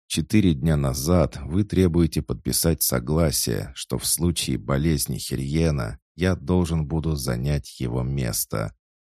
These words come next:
И вдруг нате вам, кто-то большой и очень сильный ночью, тайком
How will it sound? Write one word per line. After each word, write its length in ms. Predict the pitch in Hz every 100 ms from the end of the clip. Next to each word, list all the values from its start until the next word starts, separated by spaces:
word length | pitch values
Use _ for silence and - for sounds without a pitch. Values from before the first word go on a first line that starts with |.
| _ -
И 80 |
вдруг 480 | 78 82 107 101 -
нате 400 | 80 92 - 71
вам, 360 | 64 62 57 60 _ _ _ -
кто-то 360 | - 101 -
большой 840 | 78 67 76 - - 92 73 62 -
и 80 | 76
очень 400 | 82 80 - 62
сильный 760 | - - 90 82 65 57 52 -
ночью, 760 | 65 76 87 78 - 52 50 - _
тайком 800 | 65 62 - - 80 76 60